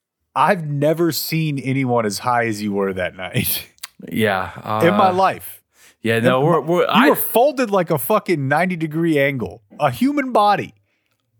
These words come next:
Speaker 2: I
Speaker 1: Like
Speaker 2: couldn't get back there if I wanted to. And I mean, like, the
Speaker 1: I
Speaker 2: number one thing I want in my life is to not. But, like, the tolerance is such that I just, I would have no prayer.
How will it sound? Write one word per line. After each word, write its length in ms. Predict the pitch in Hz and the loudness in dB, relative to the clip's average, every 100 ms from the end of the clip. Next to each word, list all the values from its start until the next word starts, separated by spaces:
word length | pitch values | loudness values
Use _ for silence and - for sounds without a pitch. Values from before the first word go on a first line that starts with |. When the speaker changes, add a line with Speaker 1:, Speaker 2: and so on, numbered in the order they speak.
| _ - | _ -2
Speaker 2:
I 220 | 123 202 | 2 6
Speaker 1:
Like 360 | 226 208 156 - | 6 4 0 -2
Speaker 2:
couldn't 260 | 196 185 | 0 2
get 120 | 165 131 | 0 2
back 200 | 135 127 | 0 2
there 140 | 127 | 0
if 100 | 107 | -2
I 60 | 101 | -2
wanted 340 | 92 113 92 - | -2 -4 -4 -10
to. 200 | 80 - | -12 -6
And 120 | 123 131 | -2 0
I 40 | |
mean, 160 | 143 131 | 0 -2
like, 160 | 107 | -2
the 80 | 120 | 0
Speaker 1:
I 140 | 139 | 0
Speaker 2:
number 200 | 143 160 | 2 2
one 180 | 160 160 | 2 0
thing 200 | 175 156 | 0 0
I 60 | 123 | 2
want 240 | 113 127 | 2 0
in 40 | 143 | 0
my 80 | |
life 380 | 147 151 160 - - | 2 2 0 -6 -6
is 180 | 113 101 | -6 -4
to 120 | 104 | -2
not. 340 | 101 92 - - | 0 -2 -4 -12
But, 260 | 113 110 | -4 -2
like, 400 | 104 107 101 - _ _ _ _ - | 0 -2 -2 -10 _ _ _ _ -14
the 200 | 117 127 | -6 -4
tolerance 540 | 127 214 240 160 127 120 | 0 2 2 0 -2 -4
is 120 | 107 | -2
such 300 | 151 139 - | 0 0 -2
that 120 | 104 | -4
I 140 | 107 123 | -4 -4
just, 240 | 117 - | -6 -4
I 120 | 123 131 | -2 0
would 100 | 135 | -2
have 160 | 135 | -2
no 180 | 143 143 | 0 -2
prayer. 440 | - 180 190 - | 0 -2 -2 -6